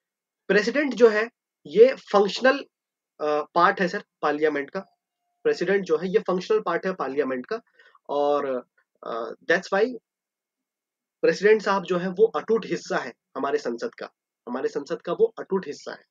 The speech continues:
ठीक है सर, तो this is, अ, this is a brief, like, this is an introduction, this is, this is an introduction about the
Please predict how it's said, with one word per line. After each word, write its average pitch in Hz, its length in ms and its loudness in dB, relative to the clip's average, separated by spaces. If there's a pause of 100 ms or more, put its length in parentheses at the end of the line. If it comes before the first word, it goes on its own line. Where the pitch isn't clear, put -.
(600)
ठीक 202 100 -4
है 240 60 0
सर, 233 100 -6 (1200)
तो 277 180 4
this 185 220 0
is, 254 220 2 (220)
अ, 147 340 0 (420)
this 175 120 -2
is 208 120 4
a 208 100 6
brief, 202 440 2 (800)
like, - 180 -8 (160)
this 170 120 -4
is 175 60 -2
an 196 180 -2
introduction, 202 560 6
this 160 140 -4
is, 160 200 -8
this 156 120 -4
is 175 60 0
an 175 100 0
introduction 180 500 -4
about 156 280 2
the 185 60 -2